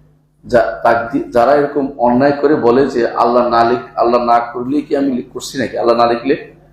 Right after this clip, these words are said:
এরা কার অনুসরণ করে? ইবলিসের অনুসরণ করছে, ইবলিসের অনুসরণ করে। এরা বলে কাদারিয়া ইবলিসিয়া, এরা ইবলিসের কাছে। তাহলে বোঝা গেল যে এই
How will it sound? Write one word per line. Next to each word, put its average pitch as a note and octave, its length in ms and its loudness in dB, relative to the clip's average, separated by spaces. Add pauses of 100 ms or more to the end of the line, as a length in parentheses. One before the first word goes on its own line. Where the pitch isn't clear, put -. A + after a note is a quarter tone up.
(240)
এরা A#2+ 160 4
কার D#3 240 2
অনুসরণ C#3 300 -2
করে? C3+ 120 -8
ইবলিসের C3 340 -4
অনুসরণ A2 320 -10
করছে, - 260 -20 (600)
ইবলিসের B2+ 260 2
অনুসরণ A2 300 -6
করে। - 200 -20 (240)
এরা C3+ 100 8
বলে C#3+ 160 4 (100)
কাদারিয়া B2+ 400 2
ইবলিসিয়া, - 560 -2 (800)
এরা C3 100 4
ইবলিসের A#2 400 0
কাছে। - 280 -4 (1000)
তাহলে C3+ 280 2
বোঝা D#3 260 0
গেল C#3+ 240 4
যে A#2 300 -4 (840)
এই A#2 600 2